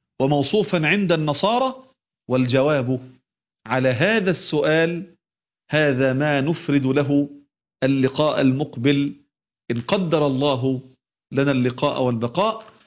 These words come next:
حدد هذا الراهب لسلمان رضي الله عنه مكان رسول الله، وهنا عزم سلمان النية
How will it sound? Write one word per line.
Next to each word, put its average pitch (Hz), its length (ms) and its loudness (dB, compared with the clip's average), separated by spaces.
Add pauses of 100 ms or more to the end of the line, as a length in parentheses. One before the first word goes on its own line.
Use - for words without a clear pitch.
(160)
حدد 156 520 0
هذا 165 380 2
الراهب 151 760 0 (420)
لسلمان 143 580 2
رضي 180 300 2
الله 175 400 0
عنه 131 480 -2 (720)
مكان 202 480 0
رسول 180 440 0
الله، 165 500 0 (580)
وهنا 131 640 0 (460)
عزم 151 540 0
سلمان 139 600 -2
النية 127 840 -4